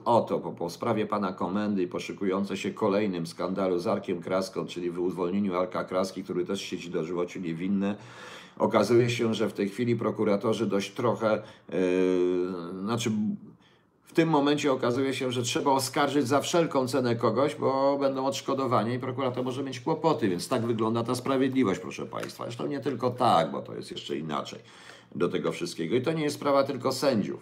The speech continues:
ale zupełnie, e, co innego. E, co innego. E, chciałem państwu przy tej okazji, bo tutaj widzę ciągle A B W, gdzie etos i funkcjonariusze. Proszę państwa, do-, przesłano mi dzisiaj coś ciekawego. Coś, co ja zawsze mówiłem, ale nikt nie chciał mnie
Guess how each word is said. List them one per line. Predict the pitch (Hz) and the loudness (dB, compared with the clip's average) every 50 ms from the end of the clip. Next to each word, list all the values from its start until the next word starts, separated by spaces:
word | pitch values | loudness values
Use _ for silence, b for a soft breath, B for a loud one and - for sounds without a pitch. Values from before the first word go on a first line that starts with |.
| - | -8
ale | - - 85 85 85 87 | -4 -2 0 0 0 0
zupełnie, | 90 95 - - 104 107 101 95 90 87 B B B B B B - - | -2 -4 -2 0 0 2 2 0 -2 -2 B B B B B B -8 -4
e, | - 87 | -4 -4
co | - - 90 | -2 0 0
innego. | 85 85 85 78 67 52 - - - - - B B B B B B B B - | 0 0 0 -2 -4 -6 -8 -12 -16 -20 -20 B B B B B B B B -8
E, | - 71 78 78 80 85 85 85 85 87 95 95 - | -4 -2 -2 0 2 2 4 4 4 4 2 2 0
co | - - 120 | -2 0 2
innego. | 101 98 90 69 - - - - - - b b b b b - | 2 2 0 -2 -4 -8 -12 -18 -20 -20 b b b b b -4
E, | - 95 101 101 | 0 2 2 2
chciałem | 110 - - - 190 190 190 170 | 2 0 2 4 6 6 6 4
państwu | 165 165 180 180 180 180 170 | 4 4 2 4 4 2 2
przy | - - | 2 0
tej | - 156 | 2 4
okazji, | 143 139 139 - 151 151 - 156 | 4 4 4 4 2 2 2 0
bo | 139 139 | 0 0
tutaj | 135 143 131 - 135 139 | 0 0 -2 0 0 0
widzę | 123 135 131 123 131 - | -2 -2 0 0 0 0
ciągle | - 143 127 120 107 98 95 | 2 2 2 2 4 4 2
A | 92 90 | 2 2
B | 82 85 85 87 | 2 2 0 0
W, | 90 120 135 135 131 127 | 0 0 0 2 4 2
gdzie | 113 95 85 90 87 92 | 2 2 0 0 2 4
etos | 110 110 95 92 92 - - | 4 4 2 0 -2 -2 -4
i | 92 | -6
funkcjonariusze. | - 92 90 - 92 87 90 95 92 - | -6 -6 -6 -4 -4 -2 -2 -2 -2 -4
Proszę | - - - | -6 -6 -2
państwa, | 135 139 131 120 123 113 98 | -2 -2 -2 0 0 -2 0
do-, | 85 95 98 | 0 0 -2
przesłano | - - - 107 101 - 139 143 143 139 131 | -2 -2 -4 -6 -4 -2 0 0 0 0 -2
mi | 120 110 107 | -2 -2 -4
dzisiaj | 101 113 110 - - 110 107 | -4 -6 -6 -4 -4 -6 -4
coś | - - 104 101 | -4 -6 -6 -6
ciekawego. | - - 107 - 101 98 95 98 90 78 69 - - - - - B B B B B B B | -6 -8 -6 -4 -4 -4 -2 -2 -2 -2 -4 -6 -8 -12 -14 -16 B B B B B B B
Coś, | - - 131 127 123 123 - - | -4 0 2 2 2 2 -2 -6
co | - - 113 | -4 0 0
ja | 101 98 107 | 2 2 2
zawsze | 113 123 120 - - 117 | 2 0 -2 -2 -2 -2
mówiłem, | 110 101 98 98 107 113 120 120 104 - | 0 0 0 0 2 2 0 0 0 -2
ale | - 107 104 104 107 117 | -2 0 0 0 0 0
nikt | 127 127 131 123 - - | 0 0 -2 -2 -4 -4
nie | 107 107 107 | -2 -2 -2
chciał | 101 - - 82 87 | -2 -2 -4 -4 -4
mnie | 87 85 82 85 80 | -4 -4 -4 -6 -6